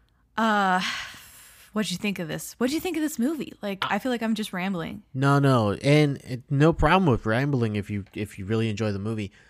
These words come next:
Speaker 2: I enjoyed this movie quite a bit. I, I saw it earlier today.
Speaker 1: Mm-hmm.
Speaker 2: Uh,
Speaker 1: Okay.
Speaker 2: so I, I don't wanna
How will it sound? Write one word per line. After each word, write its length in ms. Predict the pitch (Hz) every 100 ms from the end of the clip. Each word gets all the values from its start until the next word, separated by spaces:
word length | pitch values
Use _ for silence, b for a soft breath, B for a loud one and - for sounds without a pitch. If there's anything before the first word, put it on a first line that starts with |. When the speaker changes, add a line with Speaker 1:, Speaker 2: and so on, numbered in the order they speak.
| b b -
Speaker 2:
I 140 | 135
enjoyed 500 | 196 180 107 123 139
this 200 | 127 -
movie 340 | 120 110 107 - _
quite 460 | - - 160 180 135
a 40 |
bit. 240 | 98 65 - _
I, 460 | - 139 143 147 123 _ b b b -
I 120 | 147
saw 260 | - 202 220
it 60 | -
earlier 360 | 175 180 170
today. 560 | 165 175 123 92 95 123 _ _ _ -
Speaker 1:
Mm-hmm. 180 | 196 180 165 -
Speaker 2:
Uh, 40 | 117
Speaker 1:
Okay. 80 | -
Speaker 2:
so 320 | 135 123 120
I, 180 | - 135 135
I 80 | 151
don't 200 | 170 175
wanna 460 | 165 160 151 139